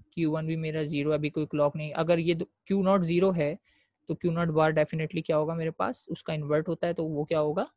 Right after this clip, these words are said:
वन होगा। सही है, तो इसलिए Q not bar को मैंने वन रख लिया क्योंकि Q और क्यू नॉट और क्यू वन को मैं ज़ीरो से start कर रहा हूँ और क्यू नॉट का bar definitely उसकी inverted value होगी। अब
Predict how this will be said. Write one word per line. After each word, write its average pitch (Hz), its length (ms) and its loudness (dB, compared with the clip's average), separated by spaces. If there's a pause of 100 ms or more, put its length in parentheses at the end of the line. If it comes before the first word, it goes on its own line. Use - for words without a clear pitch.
(220)
वन 139 220 -10
होगा। - 260 -14 (600)
सही 175 200 -2
है, 190 60 2
तो 180 80 0
इसलिए 165 280 0
Q 165 180 0
not 165 280 0
bar 131 280 4
को 160 120 -4
मैंने 156 300 -6 (200)
वन 127 220 -4
रख 120 160 -12
लिया 113 120 -10
क्योंकि 156 320 -6
Q 180 360 0 (440)
और 139 360 4
क्यू 175 100 0
नॉट 165 220 -2
और 160 60 -2
क्यू 151 140 -2
वन 147 160 -2
को 165 120 -2
मैं 170 120 -2
ज़ीरो 143 240 -2
से - 120 -4
start 151 320 -2
कर 156 100 -2
रहा 151 100 -4
हूँ 139 80 -12 (640)
और 143 180 -6
क्यू 202 180 2
नॉट 175 420 -2 (120)
का 151 160 2
bar 170 340 6 (460)
definitely 143 400 -2
उसकी 147 220 -6
inverted 127 420 -4
value 117 260 -6
होगी। - 220 -20 (1500)
अब 214 260 4